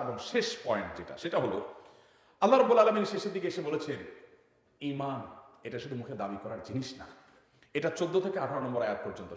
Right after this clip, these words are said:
শেষের এই আয়াতগুলোতে আল্লাহ তাআলা বলেছেন, এই পাঁচটা আয়াতে চোদ্দ থেকে আঠারো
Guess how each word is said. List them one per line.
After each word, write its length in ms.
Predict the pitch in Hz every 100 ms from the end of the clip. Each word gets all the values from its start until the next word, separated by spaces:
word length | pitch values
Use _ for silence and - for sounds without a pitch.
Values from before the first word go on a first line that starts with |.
| -
শেষের 240 | 160 226 185
এই 60 | 143
আয়াতগুলোতে 400 | 151 147 190 151
আল্লাহ 140 | 113 101
তাআলা 160 | 92 90
বলেছেন, 240 | - 113 - - - _ _ _ _ _ _ _ _ _ _ _ _ _ _ _ _ _ - - _ _ -
এই 100 | 175
পাঁচটা 220 | 175 - 165
আয়াতে 200 | 110 104 98
চোদ্দ 140 | 127 123
থেকে 140 | - -
আঠারো 220 | 82 -